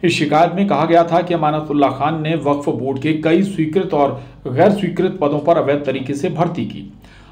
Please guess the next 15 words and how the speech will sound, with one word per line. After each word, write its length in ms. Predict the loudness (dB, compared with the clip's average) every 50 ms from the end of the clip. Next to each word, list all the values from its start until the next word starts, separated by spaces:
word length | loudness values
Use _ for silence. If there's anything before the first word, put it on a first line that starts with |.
| -8 0
मामले 280 | 2 2 4 4 4 2
की 160 | 2 0 -2
सीबीआई 420 | -2 -4 -2 0 0 2 2 0
जांच 300 | 0 2 2 2 2 2 0
हुई 80 | -2 -2
थी। 300 | -2 -2 -4 -6 -6 -6
इसमें 260 | -6 -6 -4 -4 -2
ये 140 | -2 -2 -2
बात 280 | 0 2 2 2 2 0
सामने 320 | 0 0 0 0 0 0
आई 160 | 2 2 0
कि 120 | 0 0 -2
अमानतुल्लाह 600 | -2 -2 -2 -4 -6 -6 -6 -6 -2 -2 -2 -2
खान 300 | -2 -2 -2 -2 -2 -2
ने 260 | -2 -2 -4 -4 -6